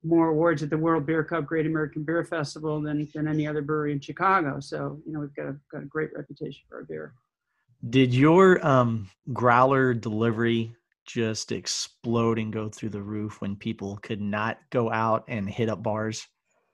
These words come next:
Speaker 1: Absolutely. I mean, you know, what goes great with beer, great, <laughs> great, great with pizza, great beer, right? <laughs> So,
Speaker 2: Right.
Speaker 1: and everyone's at home, people want something good, and,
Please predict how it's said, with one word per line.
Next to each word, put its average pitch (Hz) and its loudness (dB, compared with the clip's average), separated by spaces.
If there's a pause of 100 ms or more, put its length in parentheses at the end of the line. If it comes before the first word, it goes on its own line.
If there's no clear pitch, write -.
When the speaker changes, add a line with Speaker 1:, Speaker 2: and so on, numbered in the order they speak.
(260)
Speaker 1:
Absolutely. 160 -6 (920)
I 190 -10
mean, 170 -6 (560)
you 285 2
know, 165 2
what 170 -4
goes 190 -2 (800)
great 208 2
with 202 -4
beer, 208 6
great, 165 0 (220)
<laughs> 208 6
great, 208 4
great 220 4
with 220 0
pizza, 240 6
great 180 6
beer, 247 6
right? 190 4
<laughs> - -
So, - 4
Speaker 2:
Right. 269 4 (280)
Speaker 1:
and 262 12
everyone's 269 12
at 226 8
home, 196 8
people 226 4
want 226 6
something 208 4
good, 175 6
and, 185 2